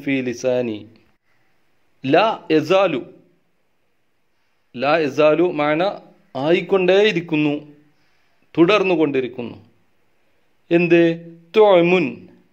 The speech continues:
രുചി. ദാക ത്വആമി, ദാക മഅന ആ, ആ ഭക്ഷണം, ത്വആം, ഭക്ഷണം.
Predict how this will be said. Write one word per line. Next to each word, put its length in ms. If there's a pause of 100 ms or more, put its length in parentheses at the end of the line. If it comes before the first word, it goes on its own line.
(160)
രുചി. 320 (1800)
ദാക 440 (220)
ത്വആമി, 460 (640)
ദാക 340 (120)
മഅന 200 (420)
ആ, 60 (1600)
ആ 100 (160)
ഭക്ഷണം, 360 (880)
ത്വആം, 360 (1600)
ഭക്ഷണം. 400